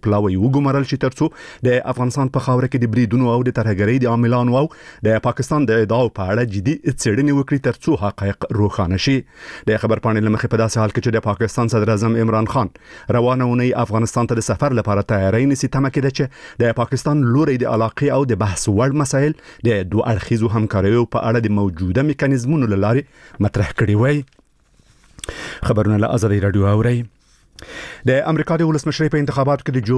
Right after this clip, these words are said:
بایدن له بري یوه اونۍ وروسته د اوسني ولسمشر ډونالډ ټرمپ لسګونو زرو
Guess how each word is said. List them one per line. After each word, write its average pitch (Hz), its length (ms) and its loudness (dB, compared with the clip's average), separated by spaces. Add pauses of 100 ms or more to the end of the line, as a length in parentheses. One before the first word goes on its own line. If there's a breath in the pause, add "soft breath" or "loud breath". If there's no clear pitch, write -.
بایدن 131 380 2
له 123 100 0
بري 123 160 2
یوه 135 320 4
اونۍ 151 320 2
وروسته 135 380 0
د 135 260 2
اوسني 120 320 2
ولسمشر 120 580 2
ډونالډ 120 540 0
ټرمپ 123 320 0
لسګونو 117 420 0
زرو 127 140 2